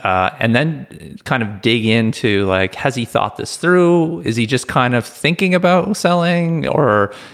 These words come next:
you know, how serious is he? Um, and, uh, and I think that it was a,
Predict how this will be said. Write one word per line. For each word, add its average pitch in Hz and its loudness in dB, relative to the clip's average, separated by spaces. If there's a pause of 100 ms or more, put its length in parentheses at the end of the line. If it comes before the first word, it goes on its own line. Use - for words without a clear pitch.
(100)
you - -2
know, 104 2
how 107 -2
serious 139 0
is 131 2
he? 123 2 (340)
Um, 90 -2 (560)
and, 98 0
uh, 95 2 (540)
and 143 0
I 147 0
think 175 -4
that 131 2
it 120 -4
was 120 0
a, 113 2